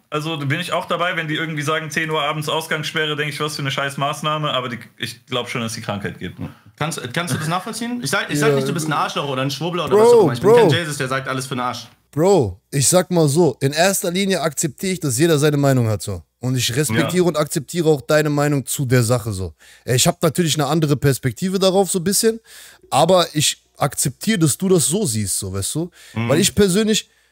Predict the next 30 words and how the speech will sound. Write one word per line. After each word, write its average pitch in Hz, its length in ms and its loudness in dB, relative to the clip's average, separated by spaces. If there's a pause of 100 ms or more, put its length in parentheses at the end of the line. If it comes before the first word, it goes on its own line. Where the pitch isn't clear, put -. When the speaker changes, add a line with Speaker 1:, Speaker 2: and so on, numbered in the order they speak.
(160)
Speaker 3:
wenn 160 160 2
du 185 80 4
jetzt 170 160 2
sagst, 180 280 2
ich 175 140 0
könnte 170 240 0
dafür 160 240 2
verantwortlich 151 560 -2
gewesen 139 400 0
sein, 127 240 4
dass 117 160 -2
jemand 135 240 0
sich 117 200 -4
ansteckt 139 420 -2
und 113 140 -4
dann 113 140 0
stirbt, 117 340 -4
so, 101 120 -8
ne? 139 260 -2 (440)
Ich 175 180 2
persönlich 190 420 0
sehe 175 200 2
das 165 120 0
so, 175 80 -2
dass 165 140 -2
ich - 160 -2
auch 165 160 0
eventuell 160 440 -2
dafür 139 340 0
verantwortlich 147 720 -6